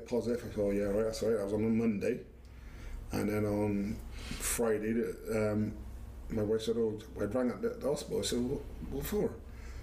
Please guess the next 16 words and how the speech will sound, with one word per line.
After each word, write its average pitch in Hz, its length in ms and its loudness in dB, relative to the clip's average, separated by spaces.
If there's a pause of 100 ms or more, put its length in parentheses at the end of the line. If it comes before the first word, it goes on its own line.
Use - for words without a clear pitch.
"The 139 120 -2
ambulance." 127 440 0
I 120 40 0
said, 170 200 0
"What - 100 0
for?" 202 240 0
She - 140 -4
said, 151 160 0
"Well, 135 140 2 (840)
your 117 100 2
breathing's 131 360 2
been, 110 200 2
been 113 320 2
really 127 200 2
good 143 180 0
or, 117 240 2